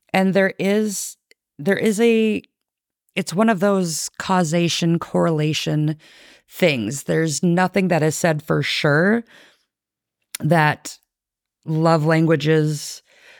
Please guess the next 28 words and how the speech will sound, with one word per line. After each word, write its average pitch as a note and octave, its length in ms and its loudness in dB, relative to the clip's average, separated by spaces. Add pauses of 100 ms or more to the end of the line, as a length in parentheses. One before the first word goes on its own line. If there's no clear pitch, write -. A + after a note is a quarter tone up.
(440)
are, D3 720 2
are D3+ 180 0
a D3 60 0
definitive E3 680 0
way D3 240 2
to - 220 -2
improve D3+ 720 0
a D3+ 80 0
relationship, C#3+ 1000 -2 (1500)
but G3 160 0
are G3+ 120 2
more G#3 300 2
so F#3+ 560 0
a F3 80 0
useful D#3+ 640 -2
tool F3+ 800 0 (600)
for F#3 220 2
learning F#3 320 2
how D#3+ 160 0
to E3+ 100 0
better D3 300 -2
support - 960 -6 (200)
or D3 800 0
show - 360 0
love D#3+ 600 0 (300)
to D#3 400 0
your C#3+ 300 -2
partner. - 640 -4